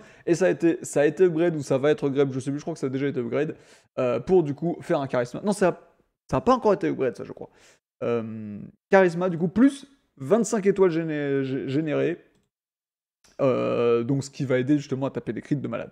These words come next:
justement. Euh, deuxième skill, c'est, euh, c'est Guts.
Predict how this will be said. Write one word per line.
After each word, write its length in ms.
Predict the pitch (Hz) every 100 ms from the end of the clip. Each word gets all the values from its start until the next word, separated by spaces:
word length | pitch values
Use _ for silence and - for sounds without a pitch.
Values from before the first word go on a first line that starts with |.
| -
justement. 320 | - 110 113 _ _ _ _ _ _ _ _ _ _ _ _ _ _ _ 160
Euh, 460 | 160 156 151 143
deuxième 380 | 131 123 214 214
skill, 400 | - 208 202 160
c'est, 460 | - 180 185 180 -
euh, 800 | 139 127 117 110 107 95 98 85
c'est 240 | 143 127 127
Guts. 560 | 156 190 143 - -